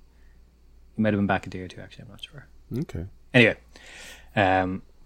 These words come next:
Speaker 1: he's like, "What are you thinking?" And I had, like, a bunch of pictures lined up, and I went to show them. Like, he just saw the kind of, like, gallery view
Speaker 2: Mm.
Speaker 1: of the few pictures, and he said, "Yep, fine." He was like, he didn't need to look any further, didn't need any extra in-, info, just had an idea of what I was looking at,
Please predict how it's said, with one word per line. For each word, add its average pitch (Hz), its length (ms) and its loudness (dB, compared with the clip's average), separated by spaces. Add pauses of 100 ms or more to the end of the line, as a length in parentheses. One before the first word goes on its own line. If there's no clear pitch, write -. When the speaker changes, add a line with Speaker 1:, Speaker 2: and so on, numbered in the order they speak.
(960)
Speaker 1:
he's 107 120 -6
like, 98 120 2
"What 107 80 4
are 104 60 4
you 98 40 4
thinking?" 117 520 8
And 104 180 0
I 98 400 -4
had, 95 220 -4
like, 92 160 -8
a - 20 -12
bunch 131 320 10
of - 80 8
pictures 123 320 8
lined 117 240 10
up, 120 320 8
and 98 100 -8
I 92 300 -8 (160)
went 110 200 -2
to - 60 -6
show 123 280 6
them. 120 320 6
Like, 101 140 -6
he 113 60 2
just 117 160 4
saw 120 100 8
the 110 80 0
kind 104 180 -2
of, 95 40 -6
like, 95 220 -10
gallery 110 380 2
view 123 180 2
Speaker 2:
Mm. 95 140 2
Speaker 1:
of 104 80 -4
the 117 80 -12
few 120 160 -2
pictures, 139 420 4 (340)
and 117 80 2
he 104 40 6
said, 117 140 8
"Yep, - 220 8
fine." 110 240 4 (220)
He - 80 -20
was 98 120 -10
like, 90 180 -10
he - 80 -20
didn't 98 200 -4
need 95 140 -6
to - 80 -6
look 98 160 -8
any 98 140 0
further, 98 400 -2
didn't 98 320 -8
need 98 220 -10 (720)
any 95 180 -6
extra 92 240 -4
in-, 104 120 0 (120)
info, 104 320 2
just - 280 -2 (440)
had 98 140 -8
an 95 80 -2
idea 107 400 4
of 98 320 4
what 98 160 4
I - 20 2
was 92 120 0
looking 113 260 8
at, 113 200 4